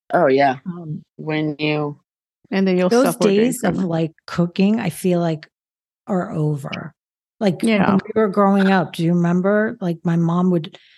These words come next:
Speaker 2: have a party or mehmoni, and there could be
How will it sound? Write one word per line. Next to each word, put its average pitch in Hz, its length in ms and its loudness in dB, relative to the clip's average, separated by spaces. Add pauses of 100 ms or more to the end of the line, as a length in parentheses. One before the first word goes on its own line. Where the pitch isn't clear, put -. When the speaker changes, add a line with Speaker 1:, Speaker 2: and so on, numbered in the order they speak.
(240)
Speaker 2:
have 175 260 -2
a 165 320 -2
party 175 520 0
or 156 120 -2
mehmoni, 180 800 2 (460)
and 175 480 -2 (380)
there 220 120 2
could 233 180 0
be 214 440 2